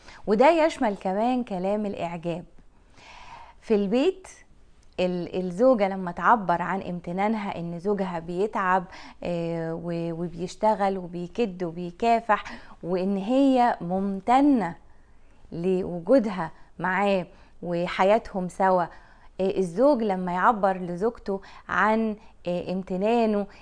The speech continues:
لكل الحاجات اللي هي بتعملها في حياتهم، وازاي انها مخلية حياتهم جميلة وحلوة،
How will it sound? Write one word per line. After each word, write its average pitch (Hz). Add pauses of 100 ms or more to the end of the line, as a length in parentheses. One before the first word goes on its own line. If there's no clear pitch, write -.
(120)
لكل 214
الحاجات 214
اللي 190
هي 208
بتعملها 196
في 185
حياتهم، 190 (260)
وازاي 214
انها 202
مخلية 185
حياتهم 170
جميلة 190
وحلوة، 196